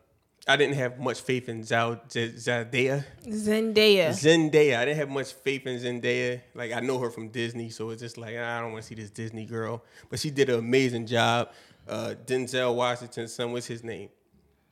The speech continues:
Speaker 2: John Wash-, John
Speaker 1: John
Speaker 2: David Wash-, Washington.
Speaker 1: John, <laughs> Denzel Junior. Uh, <laughs> he did it. He
Speaker 2: Denzel
Speaker 1: did,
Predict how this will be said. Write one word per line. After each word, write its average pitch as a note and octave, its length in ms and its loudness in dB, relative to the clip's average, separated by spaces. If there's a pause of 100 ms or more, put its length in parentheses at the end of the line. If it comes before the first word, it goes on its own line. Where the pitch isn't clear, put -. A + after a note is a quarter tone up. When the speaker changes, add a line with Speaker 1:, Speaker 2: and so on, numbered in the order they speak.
(320)
Speaker 2:
John F#3 580 -4 (760)
Wash-, F#3+ 280 -6
John F#3+ 360 -4
Speaker 1:
John G3 180 2
Speaker 2:
David F#3+ 140 0
Wash-, F#3 400 -4
Washington. F3+ 600 -2
Speaker 1:
John, D#3 100 -4 (120)
<laughs> - 160 -20
Denzel C#3+ 520 6
Junior. C3 520 6 (440)
Uh, A#2+ 300 8
<laughs> - 680 2
he D#3 120 -2
did D#3 180 4
it. A#3+ 140 8
He A#3 100 6
Speaker 2:
Denzel C4 40 6
Speaker 1:
did, C4 260 8